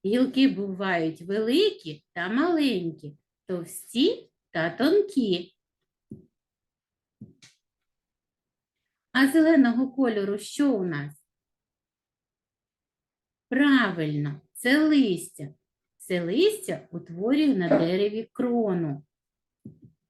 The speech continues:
Ну, а в землі дерево тримає, правильно, коріння. Молодці, діти!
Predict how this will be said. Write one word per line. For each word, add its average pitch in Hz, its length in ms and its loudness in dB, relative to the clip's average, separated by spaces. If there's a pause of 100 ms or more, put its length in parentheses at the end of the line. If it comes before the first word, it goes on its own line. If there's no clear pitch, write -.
(2500)
Ну, 233 320 2
а 196 100 -4
в 175 100 -6
землі 175 840 -2 (200)
дерево 165 540 -2
тримає, 190 840 -2 (1160)
правильно, 160 760 -4 (340)
коріння. 285 680 4 (380)
Молодці, 247 800 2
діти! 185 440 -2